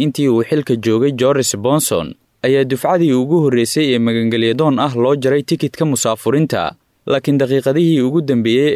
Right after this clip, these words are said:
ee duulimaadkooda ayaa laga soo dejiyey diyaaradda, markaasoo loo cuskaday amar garsoor oo ay soo saartay maxkamadda waxay ugu yeeraan xuquuqda aadanaha ee qaaradda Yurub. Xafiiska hantidhowrka guud ee dowladda Ingiriiska ayaa sheegay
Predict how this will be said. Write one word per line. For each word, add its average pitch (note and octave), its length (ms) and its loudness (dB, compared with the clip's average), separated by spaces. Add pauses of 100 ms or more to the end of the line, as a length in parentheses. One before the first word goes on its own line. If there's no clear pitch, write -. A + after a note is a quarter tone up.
ee A2 40 2
duulimaadkooda A#2+ 800 0
ayaa A#2+ 220 0
laga A#2+ 220 0
soo B2 200 0
dejiyey A2+ 380 -2
diyaaradda, A#2 680 -2 (320)
markaasoo A2+ 500 -2
loo C3 240 2
cuskaday A#2+ 460 0
amar C3 260 -2
garsoor A2 460 -2
oo A2+ 200 2
ay G#2+ 160 0
soo C3+ 200 -2
saartay C3 400 -2
maxkamadda C3 520 -2
waxay C3 360 2
ugu A#2 220 0
yeeraan B2 360 0
xuquuqda C3 480 0 (100)
aadanaha C3 420 -2 (100)
ee A2+ 120 0
qaaradda C3 400 -2
Yurub. B2+ 340 0 (440)
Xafiiska A#2+ 440 -4
hantidhowrka B2 580 -2
guud B2 320 -2
ee A#2 120 0
dowladda C3 380 0
Ingiriiska C#3 640 0
ayaa A#2 240 0
sheegay F#2 460 -2